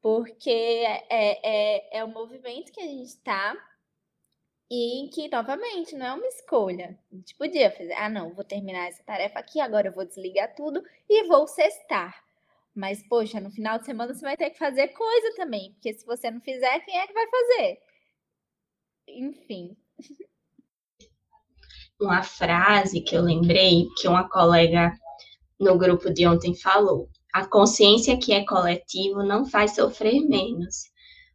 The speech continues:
Speaker 2: mas faz a gente pensar muito, dói diferente, né? E faz pensar muito no campo do possível, das limitações, das possibilidades também."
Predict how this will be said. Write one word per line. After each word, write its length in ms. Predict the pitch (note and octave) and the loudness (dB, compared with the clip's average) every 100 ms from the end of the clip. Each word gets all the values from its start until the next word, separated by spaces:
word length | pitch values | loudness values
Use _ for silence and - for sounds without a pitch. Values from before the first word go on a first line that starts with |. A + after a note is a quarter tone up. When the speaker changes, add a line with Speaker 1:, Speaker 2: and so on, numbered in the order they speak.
| _ | _
Speaker 2:
mas 280 | F3+ F#3+ G3 | 0 0 2
faz 280 | F#3+ F3+ F#3+ | 4 4 4
a 100 | F#3+ | 2
gente 340 | G3 F#3 - | 2 0 -4
pensar 480 | - F#3+ G3 G3+ G3 | -2 -2 -2 -4 -4
muito, 880 | G3 F#3 F#3 G3 - A3 G#3 G3 F#3+ - _ _ _ - - - _ | -4 -4 -6 -8 -2 4 4 4 0 -6 _ _ _ -20 -20 -20 _
dói 280 | G3+ A3 C4 | 8 10 10
diferente, 720 | C4+ - A#3+ G3+ A#3 G4+ - | 6 4 6 6 6 4 2
né? 280 | G#3 G#3+ F#4+ - | 2 2 -2 -6
E 100 | G#3+ | -8
faz 260 | - G#3 - | -2 -2 0
pensar 440 | G#3+ A3+ A3+ G#3 | -2 -2 -4 -2
muito 440 | G3+ G3 G3 A#3 | -4 -6 -6 -4
no 200 | A3 G#3+ | -4 -4
campo 340 | - F#3+ F#3+ G3+ | -4 -6 -6 -8
do 200 | G3 G3 | -8 -8
possível, 1000 | G#3 G#3+ - - F#3 G3+ G3+ A#3+ F#3 F#3 | -4 -4 -6 -10 -4 -2 -4 -4 -6 -4
das 260 | F3 E3+ F3+ | -6 -6 -8
limitações, 1160 | F#3 F3 F3 F#3+ E3+ - - F#3 F#3+ F3+ F3 | -8 -8 -4 -4 -4 -6 -6 -4 -4 -4 -4
das 280 | E3+ D#3+ - | -6 -10 -6
possibilidades 1080 | E3 E3 - F3+ F3+ G3+ E3+ E3+ F3+ F3 - | -6 -6 -8 -10 -8 -8 -6 -4 -4 -6 -8
também." 640 | - E3+ E3+ - - F#3 | -8 -12 -12 -14 -18 -16